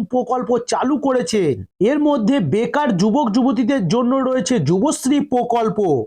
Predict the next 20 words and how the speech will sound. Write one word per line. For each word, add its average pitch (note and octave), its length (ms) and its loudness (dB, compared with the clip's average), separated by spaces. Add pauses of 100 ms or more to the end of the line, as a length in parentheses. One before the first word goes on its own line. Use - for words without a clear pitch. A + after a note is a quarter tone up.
(260)
তবে B3 200 0 (160)
এই C4 160 2 (100)
প্রকল্পে C4 520 -2 (120)
বিগত G3+ 380 0 (160)
বছর G3 440 0
যারা B3+ 240 0 (160)
অ্যাপ্লাই C4+ 460 -2 (120)
করেছিলেন, A#3 560 0 (640)
তাদের A#3+ 240 -2 (140)
প্রত্যেকের D4+ 640 -2 (120)
অ্যাকাউন্টে C4 640 0 (180)
দেড় C4 260 2
হাজার D4 360 0
টাকা B3 260 0
করে C4+ 320 0
জমা G3 360 0
হবে। G#3 300 2 (680)
অবশ্যই D4 540 0
এর B3 220 2
জন্য C#4 220 0